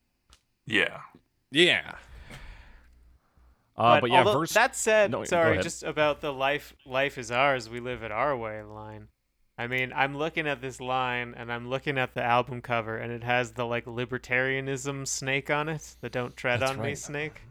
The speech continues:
Speaker 2: They also have a song called "Don't Tread on Me" on this album.
Speaker 3: That is
Speaker 1: They
Speaker 3: on
Speaker 1: do.
Speaker 3: the album. So, like, I, it just seems to be a bit of his, like, personal philosophy, I think, leaking in.
Speaker 1: Oh, yeah.
Speaker 2: Mm-hmm.
Speaker 3: But also kind of it's rock and roll. Be like, "We do what we want."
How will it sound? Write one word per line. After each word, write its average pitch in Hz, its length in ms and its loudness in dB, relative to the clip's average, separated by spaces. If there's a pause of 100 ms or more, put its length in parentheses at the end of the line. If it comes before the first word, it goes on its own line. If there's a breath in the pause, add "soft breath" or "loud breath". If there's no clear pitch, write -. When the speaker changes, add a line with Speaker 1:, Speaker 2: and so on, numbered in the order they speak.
(120)
Speaker 2:
They 120 200 2
also 131 240 2
have 127 80 0
a 123 40 0
song 127 260 -2
called 117 240 -2
"Don't 110 200 -4
Tread 120 260 0
on 87 180 -4
Me" 78 120 -10
on 55 160 -14
this - 160 -12
album. 120 200 -4
Speaker 3:
That 123 80 -6
is 120 120 -6
Speaker 1:
They 123 60 -4
Speaker 3:
on 120 120 -2
Speaker 1:
do. 120 80 -2
Speaker 3:
the 123 60 -2
album. 117 400 -4
So, 135 240 -2
like, 135 380 0
I, 160 200 6 (400)
it 147 140 0
just 151 180 -2
seems 143 240 -2
to 139 80 -8
be 120 220 -4 (320)
a 131 140 -6
bit 123 260 -6
of 117 120 -6
his, 113 200 -12
like, 110 180 -10
personal 135 420 -10
philosophy, 110 680 -12 (380)
I 123 100 -8
think, 107 340 -12
leaking 110 380 -18
in. 110 240 -18 (140)
Speaker 1:
Oh, 311 160 -2
yeah. - 280 0 (600)
Speaker 2:
Mm-hmm. 110 180 -4
Speaker 3:
But 180 140 8
also 156 320 8
kind 135 200 2
of 113 120 -4
it's 120 140 -12
rock 117 240 -2
and 110 120 -10
roll. 110 180 -8
Be 113 100 -18
like, 110 140 -12
"We 185 60 -4
do 180 160 4
what 156 80 0
we 135 100 -4
want." 143 400 2